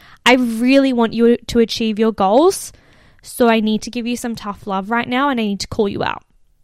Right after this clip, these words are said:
That, I think, is better. I think me doing that is better than me having toxic positivity and telling you, "Oh my gosh, no, it's fine. You did fine. You tried your best." When in reality, maybe you didn't try your fucking best.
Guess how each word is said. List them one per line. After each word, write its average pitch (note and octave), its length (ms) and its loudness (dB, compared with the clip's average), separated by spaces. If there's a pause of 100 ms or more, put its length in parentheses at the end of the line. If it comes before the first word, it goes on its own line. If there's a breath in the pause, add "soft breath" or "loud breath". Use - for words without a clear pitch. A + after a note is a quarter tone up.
(480)
That, A#3+ 260 4
I B3+ 140 0
think, B3 240 -4
is A3+ 180 -2
better. G#3 440 -2
I B3+ 320 0
think D4 160 -6
me B3 240 -2
doing A#3+ 300 -2
that G#3+ 280 0 (480 soft breath)
is B3+ 160 0
better A3 260 -2
than A3 220 -4
me G#3+ 200 -2
having G#3 380 -4
toxic - 460 -8
positivity A3 720 -4
and A3 140 -4
telling G3+ 340 -4
you, A3 180 -6
"Oh B4+ 160 -8
my B4+ 160 -2
gosh, A#4 240 -4
no, F#4 140 -2
it's - 180 -10
fine. F4+ 300 -2
You E4+ 80 -4
did E4+ 160 -6
fine. E4 340 -4
You D#4 80 -4
tried D4 300 0
your C4+ 80 0
best." A#3 480 -2 (460 soft breath)
When A#3+ 180 -2
in B3 100 -2
reality, G#3+ 440 -2
maybe F#3 240 -8
you G3 80 -10
didn't G#3 180 -14
try A#3+ 140 -12
your - 100 -12
fucking - 280 -18
best. - 340 -18